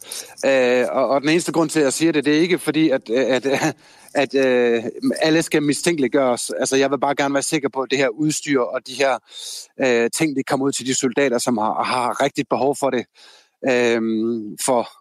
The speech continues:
om ikke andet, så er det m-, mine tidligere kollegaer i Ukraine, som har allermest behov for det her udstyr, og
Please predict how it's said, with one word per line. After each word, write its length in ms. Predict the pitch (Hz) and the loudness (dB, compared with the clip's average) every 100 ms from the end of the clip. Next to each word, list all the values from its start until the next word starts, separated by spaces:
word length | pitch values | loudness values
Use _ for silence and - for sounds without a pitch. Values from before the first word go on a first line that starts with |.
| - | -6
om 100 | 127 | 0
ikke 200 | 143 147 | 0 2
andet, 220 | 139 143 120 | 2 2 0
så 100 | 135 | 2
er 100 | 139 | 2
det 180 | 123 | 2
m-, 680 | 104 104 127 - - _ _ - | 0 -4 -4 -4 -12 _ _ -2
mine 160 | 143 | 0
tidligere 360 | 135 165 165 139 | 2 2 2 2
kollegaer 500 | - 135 151 156 131 | 2 2 2 2 2
i 160 | 147 151 | 2 0
Ukraine, 400 | - 135 143 135 | 2 2 2 2
som 180 | 143 | 0
har 160 | 123 123 | 0 0
allermest 360 | 143 135 131 - | 0 2 0 0
behov 240 | 120 139 | 0 0
for 80 | 135 | 0
det 80 | 127 | 0
her 80 | 127 | 2
udstyr, 400 | 131 139 - 127 | 0 0 2 0
og 420 | 117 135 127 | 0 0 0